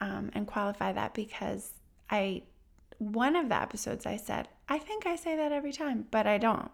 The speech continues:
<laughs> say that every time. And, um, we're gonna talk a little bit about that. So welcome back if this is your second or beyond podcast episode. And it, if, if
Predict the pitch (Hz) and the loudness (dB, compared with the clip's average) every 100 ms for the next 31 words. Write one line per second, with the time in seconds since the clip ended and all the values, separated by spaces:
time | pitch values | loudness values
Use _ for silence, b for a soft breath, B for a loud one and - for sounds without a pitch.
0 | - - - 571 - 523 - 605 302 262 | -4 -2 -2 -8 -8 -8 4 10 12 12
1 | 226 277 294 226 - 214 269 B B B | 10 10 8 4 4 0 -2 B B B
2 | 359 B 262 254 - 233 220 214 226 - | -2 B 8 8 8 8 8 4 0 -4
3 | B B B B B 240 247 220 226 226 | B B B B B 8 10 10 8 8
4 | 226 220 220 220 226 233 311 466 - 87 | 8 8 6 8 8 10 10 10 4 2
5 | - - - - 262 240 269 277 330 381 | 2 -6 2 8 10 12 12 12 12 6
6 | 381 285 175 123 262 - 233 233 220 214 | 6 8 10 8 6 -2 2 2 2 2
7 | 220 226 226 214 208 - - 220 214 196 | 2 4 4 4 0 -4 -2 2 4 4
8 | 180 196 220 B B - - 302 294 285 | 4 0 -2 B B 0 6 6 6 4
9 | 262 - 220 202 202 175 - 220 262 - | 4 4 4 4 4 4 4 4 2 0
10 | - 196 - - - 214 - - 202 214 | 2 2 2 -2 -4 -4 -4 -4 -4 -4
11 | - - 202 - 214 202 202 226 311 - | -2 0 0 0 2 2 2 6 6 4
12 | - - _ - 302 - | -4 -20 _ 2 2 2